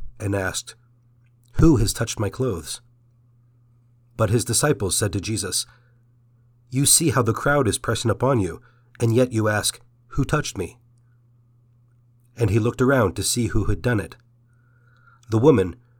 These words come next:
realizing what had happened to her, approached in fear and trembling. She fell down before Jesus and told him the whole truth. He said to her, "Daughter, your faith has saved you. Go in peace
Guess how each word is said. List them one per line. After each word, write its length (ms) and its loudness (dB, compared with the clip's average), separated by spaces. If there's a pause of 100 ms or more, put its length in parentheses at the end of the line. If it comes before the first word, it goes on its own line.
(340)
realizing 540 2
what 140 0
had 140 -4
happened 340 -2
to 120 -4
her, 260 -8 (580)
approached 580 0
in 140 -4
fear 300 -4
and 120 -6
trembling. 480 -6 (1120)
She 220 -4
fell 240 2
down 240 4
before 260 -2
Jesus 500 -4 (320)
and 140 -4
told 260 4
him 160 -4
the 140 -8
whole 180 -2
truth. 380 -8 (1200)
He 120 -2
said 260 0
to 120 -2
her, 260 -4 (880)
"Daughter, 440 -4 (520)
your 140 0
faith 320 0
has 140 -4
saved 300 -4
you. 160 -14 (1120)
Go 220 2
in 120 4
peace 400 -4